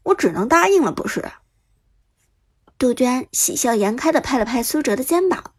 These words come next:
小声道：“乖，你尽管放开来吃，等回来了，姐给你报销。”说罢，杜鹃转身对菲菲道：“菲菲，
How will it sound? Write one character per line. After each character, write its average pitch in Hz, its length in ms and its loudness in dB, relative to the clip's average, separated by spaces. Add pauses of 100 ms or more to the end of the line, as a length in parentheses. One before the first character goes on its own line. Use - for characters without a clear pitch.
(340)
小 - 220 -4
声 202 220 -2
道 208 280 0 (920)
：“乖， 302 480 0 (380)
你 - 160 -4
尽 220 200 -2
管 269 160 -2
放 285 160 0
开 285 120 -2
来 254 180 -2
吃， 370 320 -4 (300)
等 226 180 -2
回 202 180 -2
来 214 140 2
了， 214 300 0 (100)
姐 - 240 -4
给 233 100 -2
你 233 80 -2
报 247 200 2
销。” 269 440 2 (1080)
说 381 240 0
罢， 370 320 2 (240)
杜 240 160 2
鹃 247 240 -2
转 233 140 -6
身 220 120 -6
对 240 120 0
菲 277 180 0
菲 330 160 0
道 - 240 0 (880)
：“菲 - 180 -6
菲， 285 380 -2